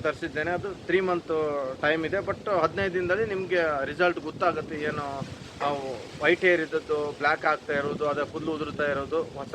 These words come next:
ಕೂದಲು ಬೆಳೀತಾ ಇರೋದು ಎಲ್ಲ ಗೊತ್ತಾಗುತ್ತೆ. ನೋಡಿ, ಅದನ್ನೊಂದು ಟ್ರೈ ಮಾಡುವ ಅಂತ ನಾನು ಈ ಗೆಟಪ್ಪಲ್ಲಿ ಬಂದಿದ್ದೇನೆ.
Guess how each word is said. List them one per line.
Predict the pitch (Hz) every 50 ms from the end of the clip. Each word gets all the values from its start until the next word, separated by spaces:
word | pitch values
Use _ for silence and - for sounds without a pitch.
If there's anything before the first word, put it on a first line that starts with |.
| 170 147
ಕೂದಲು | 160 151 147 - 143
ಬೆಳೀತಾ | 147 156 151 160 156 147
ಇರೋದು | 143 143 131 135 143
ಎಲ್ಲ | 151 156 139 143
ಗೊತ್ತಾಗುತ್ತೆ. | - - 147 139 135 135 127 - 151 - - - - - - - - - - 139 - - - 165
ನೋಡಿ, | 196 208 202 214 226 214 - - - - - - - - - - - 156
ಅದನ್ನೊಂದು | 160 214 226 214 196 196 190 196 190 185 175 165 160 156 151 147 147 147 - - - -
ಟ್ರೈ | 165 170 175 180 175
ಮಾಡುವ | 170 165 165 160 160 160
ಅಂತ | 160 - 190 190 - - - 156
ನಾನು | 156 160 160 156 160
ಈ | 151 165
ಗೆಟಪ್ಪಲ್ಲಿ | 156 151 160 151 151 156 147 143 143
ಬಂದಿದ್ದೇನೆ. | 147 139 147 - 147 147 151 170